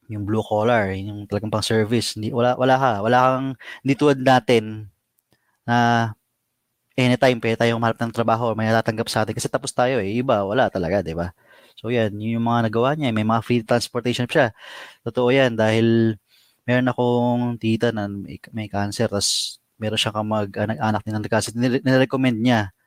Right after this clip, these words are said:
yung transportation to. So libre. Galing pa sa Bulacan, punta sila Saint Luke's dito. May time yun eh. Usually pagka, nangyari, ah, ngayong month, ang, ang bu-, ang ano nila, ang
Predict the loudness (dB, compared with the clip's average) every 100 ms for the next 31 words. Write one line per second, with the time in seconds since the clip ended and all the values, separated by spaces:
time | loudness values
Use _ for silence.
0 | _ -10 -6 -2 -2 -2 -4 -2 -2 -2
1 | -2 0 2 2 2 0 0 _ _ _
2 | _ -2 -2 -2 -4 -2 0 2 2 0
3 | -4 -14 _ _ _ _ _ _ -10 -6
4 | -2 -2 -2 -4 -6 -10 -8 -8 -8 -8
5 | -8 0 0 0 -6 -8 -8 -6 -4 -2
6 | -4 -2 0 2 0 -6 _ _ _ _
7 | _ _ _ -2 0 0 0 0 0 -2
8 | -4 -14 -4 0 2 2 0 -2 _ _
9 | _ _ -8 -6 -4 -6 -8 -4 -2 -2
10 | -2 0 0 -2 -2 0 0 2 2 0
11 | -2